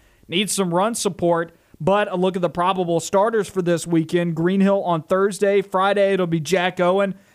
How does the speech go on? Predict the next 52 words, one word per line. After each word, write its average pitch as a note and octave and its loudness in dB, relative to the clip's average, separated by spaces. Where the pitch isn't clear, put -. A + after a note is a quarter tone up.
making E3+ 0
his F#3+ 2
return F#3 0
to G3+ 0
the E3+ 0
lineup F3+ 0
for F3 0
Auburn, F3 0
or E3 0
that D#3+ -2
starting F3 0
rotation F3 -2
for E3+ 0
Auburn. F3 0
And D#3+ -4
then D#3+ -2
Saturday, F3 0
it'll F3 0
be D#3 0
freshman F3+ -2
righty F3 0
Joseph E3+ -2
Gonzalez, E3 0
who's D#3 -4
oh D#3+ 2
and D#3 -4
one D#3+ 0
with D#3+ 0
a D#3+ 0
three E3 0
point E3 -4
one D#3 -2
eight E3+ 0
E E3 0
R D3+ 0
A. D3+ 0
Respectable C4 -2
E A#3 2
R G#3 2
As G3 0
for F3+ -4
the D#3+ -4
starters D#3 0
right D3+ 0
now. C#3 -4
Jack E3+ -2
Owen F3 2
at C#3+ -12
two F3 0
point F3 -2
one E3+ 0
eight, E3+ 0